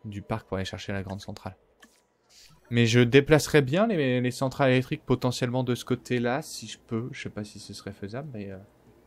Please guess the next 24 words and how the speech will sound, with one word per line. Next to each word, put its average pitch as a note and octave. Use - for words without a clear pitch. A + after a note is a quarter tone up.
je G2+
vais G#2
regarder G2+
vite A2
fait. C3+
Électricité. G#2
Là. G2
Ouais, G#2+
on D#3
pourrait C#3
placer C3
les C3+
centrales B2
électriques A#2
ici. B2+
Tac, C3
tac, -
tac. -
On A2
pourrait A2+
potentiellement A#2
en A2+
placer A2
trois. B2